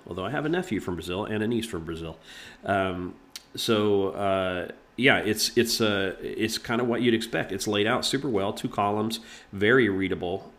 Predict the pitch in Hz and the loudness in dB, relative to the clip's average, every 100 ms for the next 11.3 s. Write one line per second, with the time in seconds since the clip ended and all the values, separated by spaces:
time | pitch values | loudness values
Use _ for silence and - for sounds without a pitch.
0 | - 87 85 87 101 131 139 92 90 87 | -12 -8 -8 -8 6 6 6 2 -2 -2
1 | - - - 98 85 82 85 - 120 120 | -6 -18 -6 -2 -2 -2 -4 -2 -2 0
2 | 101 95 - 87 82 82 85 - - - | 0 -2 -4 -6 -4 -4 -6 -8 -18 -20
3 | - - 95 123 - - 110 101 95 76 | -14 -4 -2 0 -2 -4 -2 -4 -6 -6
4 | 82 90 - - - 90 85 87 85 85 | -6 -6 -10 -20 -8 -6 -4 -4 -4 -6
5 | 85 82 82 101 - 90 87 85 - - | -4 -6 -6 -6 -2 -2 -2 -4 -6 -8
6 | - 135 135 - 117 113 110 107 98 - | -6 -6 -6 -6 -2 -2 -2 -6 -8 -14
7 | _ - - - - - - _ - - | _ -20 -20 -20 -20 -20 -20 _ -20 -14
8 | 101 117 107 104 104 - - 98 - - | -8 -6 -6 -8 -10 -8 -6 -8 -8 -10
9 | - 104 101 - 90 - 113 98 90 101 | -8 -8 -8 -8 -8 -6 -6 -4 -2 -2
10 | 113 - 117 104 107 147 - - 131 127 | -4 -6 -2 -2 0 -4 -4 -4 -6 -6
11 | 143 151 | -6 -6